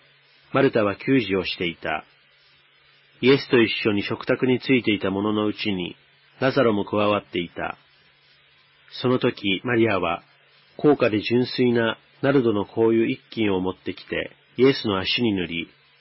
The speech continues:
自分の髪の毛でそれを拭いた。すると、香油の香りが家にいっぱいになった。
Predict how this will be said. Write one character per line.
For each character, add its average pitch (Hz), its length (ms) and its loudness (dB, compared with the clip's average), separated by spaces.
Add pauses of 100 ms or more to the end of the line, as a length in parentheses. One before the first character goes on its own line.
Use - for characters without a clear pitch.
(220)
自 113 120 -4
分 135 180 2
の 135 80 2
髪 131 260 0
の 139 120 0
毛 117 100 -2
で 98 140 0
そ - 180 -6
れ 107 100 -2
を 107 120 -2
拭 101 140 -6
い 92 100 -4
た。 87 340 -6 (1040)
す - 200 -6
る 123 140 0
と、 123 300 2
香 135 140 0
油 139 200 4
の 135 80 2
香 127 140 -4 (120)
り 117 120 0
が 117 280 0 (360)
家 131 160 6
に 101 180 2
い 95 40 -4
っ - 40 -14 (140)
ぱ 131 100 2
い 131 60 4
に 131 100 2
な 127 120 2
っ - 60 -6 (140)
た。 80 220 -6